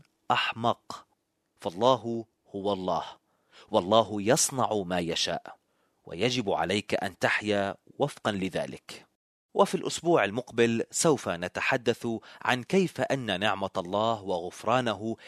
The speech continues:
يعملان في كل تلك الأشياء المريعة التي قمنا بها، وكيف يقبلنا حين نأتي إلى المسيح. والمفتاح لعظة هذا الصباح، وهذه هي الفكرة الختامية،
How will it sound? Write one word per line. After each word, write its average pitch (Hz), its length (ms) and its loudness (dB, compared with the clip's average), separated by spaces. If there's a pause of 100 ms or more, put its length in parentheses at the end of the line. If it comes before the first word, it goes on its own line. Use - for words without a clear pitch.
(120)
يعملان 113 640 2
في 101 180 -10
كل 135 380 -2
تلك 147 300 0
الأشياء 127 680 0
المريعة 120 760 -4 (100)
التي 95 340 -6
قمنا 104 380 -6
بها، 98 400 -2 (440)
وكيف 180 440 6
يقبلنا 110 1000 2 (180)
حين 107 460 0
نأتي 101 460 -2
إلى 104 160 0
المسيح. - 600 -8 (500)
والمفتاح 117 640 2
لعظة 98 640 0
هذا 98 200 0
الصباح، 113 600 0 (280)
وهذه 87 760 -2
هي 104 180 -4
الفكرة 90 380 -8
الختامية، 101 800 -6